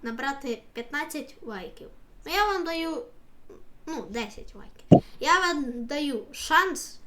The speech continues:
і якщо на цьому відео набирається сім лайків, через два тижня буде продовження Сталкера два.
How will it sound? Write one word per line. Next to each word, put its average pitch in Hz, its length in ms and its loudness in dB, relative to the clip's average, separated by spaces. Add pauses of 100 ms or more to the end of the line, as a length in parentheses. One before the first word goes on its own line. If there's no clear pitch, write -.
(100)
і 202 80 -8
якщо 220 240 -4
на 427 180 2
цьому 339 300 -4
відео 214 380 -4 (100)
набирається 233 560 -4 (140)
сім 294 460 0
лайків, 277 420 -2 (1200)
через 254 320 -2
два 302 140 0
тижня 381 540 2 (140)
буде 269 460 -4 (100)
продовження 294 720 -4 (160)
Сталкера 240 580 -8
два. 127 180 -14